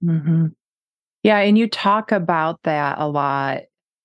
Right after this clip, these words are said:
at least in your earlier episodes, about, like, what was going on internally. That was your problem.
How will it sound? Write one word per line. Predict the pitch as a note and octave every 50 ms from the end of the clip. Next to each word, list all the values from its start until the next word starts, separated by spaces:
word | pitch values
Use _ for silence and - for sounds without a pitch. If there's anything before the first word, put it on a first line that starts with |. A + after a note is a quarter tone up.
| _ -
at | - F3 F3
least | F#3+ A#3 A3 - -
in | G#3+ F#3+
your | F3+ E3 D3+
earlier | - E3+ F3 E3+ E3 D#3 D3
episodes, | F2 C#3 - - D3 - - D3 C#3 C#3 C#3+ D3 - -
about, | - - E3 D#3 D#3 C#3+ C#3+ D3
like, | D#3+ D3 D3 -
what | - D#3 E3+ F3+ - -
was | A3 G#3+ F#3+ -
going | - F3+ F3 E3+ E3 E3
on | D#3+ D#3 D3+ D3+ D3+ D3 D3+ -
internally. | - D#3+ D3 D3 C#3+ - - - - F#3+ F#3+ F#3 E3 D3 C#3 C3
That | A#2+ - D#3 D3+
was | - F3 D#3+
your | - C#3+ A2
problem. | - C#3+ C3 - - - - - - - -